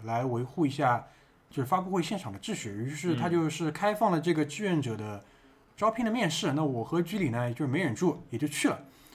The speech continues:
Speaker 1: 所以我们就决定先从，就按时间轴来嘛，就先从咱们去面试这件事情谈起。就是，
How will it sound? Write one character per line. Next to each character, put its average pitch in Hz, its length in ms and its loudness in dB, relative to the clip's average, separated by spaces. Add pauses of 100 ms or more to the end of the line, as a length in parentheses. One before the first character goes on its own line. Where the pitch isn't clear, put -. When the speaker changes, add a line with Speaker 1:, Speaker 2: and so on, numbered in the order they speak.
Speaker 1:
所 185 120 -2
以 202 60 4
我 151 180 4
们 131 140 2
就 190 200 4
决 139 160 -2
定 160 300 2 (440)
先 294 340 8
从， 165 340 2
就 240 140 0
按 233 120 6
时 - 160 0
间 262 120 6
轴 208 140 4
来 139 120 8
嘛， 196 220 2
就 208 100 -6
先 262 240 4
从 185 280 0
咱 143 140 2
们 147 120 0
去 - 160 -6
面 233 240 4
试 - 340 -2 (520)
这 185 100 0
件 175 80 4
事 180 120 0
情 175 280 2
谈 165 160 0
起。 - 240 -8 (580)
就 190 260 0
是， 170 60 -2